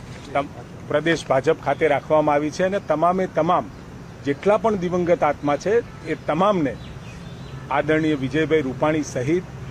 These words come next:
ત્યાં આગળ એમની આ પ્રાર્થના સભાનું આયોજન કર્યું છે અને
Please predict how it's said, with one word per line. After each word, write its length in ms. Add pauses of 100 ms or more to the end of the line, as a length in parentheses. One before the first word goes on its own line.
(140)
ત્યાં 240
આગળ 220 (920)
એમની 400
આ 120
પ્રાર્થના 480
સભાનું 1000
આયોજન 440
કર્યું 280
છે 180 (400)
અને 260